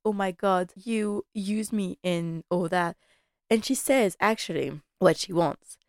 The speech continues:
Well, she wants him to marry her if she's pregnant.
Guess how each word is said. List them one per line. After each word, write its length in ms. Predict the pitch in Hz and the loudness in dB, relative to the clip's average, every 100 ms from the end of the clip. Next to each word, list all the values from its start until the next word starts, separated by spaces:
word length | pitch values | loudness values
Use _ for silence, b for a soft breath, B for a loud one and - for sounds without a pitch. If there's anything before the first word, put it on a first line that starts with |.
| _ _ - | _ _ 6
Well, 100 | 269 | 6
she 200 | - 254 | 6 2
wants 380 | 247 285 320 | 2 2 -2
him 360 | - 170 170 180 _ _ - | -2 -2 -2 -8 _ _ -12
to 120 | 240 | -2
marry 400 | 240 247 240 208 | 4 6 6 4
her 260 | 190 175 - | 0 -4 -2
if 160 | - 214 | -2 -2
she's 260 | - 190 - | 0 -6 -4
pregnant. 640 | - 165 165 - - | -2 -4 -4 -18 -20